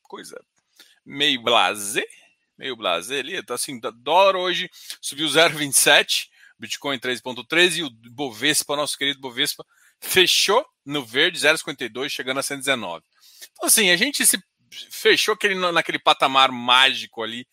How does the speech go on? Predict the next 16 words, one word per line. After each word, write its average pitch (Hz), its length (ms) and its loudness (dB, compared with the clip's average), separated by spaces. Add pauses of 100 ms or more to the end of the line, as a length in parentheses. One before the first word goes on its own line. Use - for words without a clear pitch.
(300)
na 135 140 2
faixa 127 340 2
de 113 80 -12
cento 120 220 -4
e 113 40 -16
vinte 120 200 -10
mil 110 140 -12
pontos. - 480 -10
A 117 80 -4
gente 123 300 -8
está - 460 2 (380)
sofrendo 220 800 0
ainda 170 240 2
bastante 147 480 -2
com, 139 260 -12
com, 127 240 -14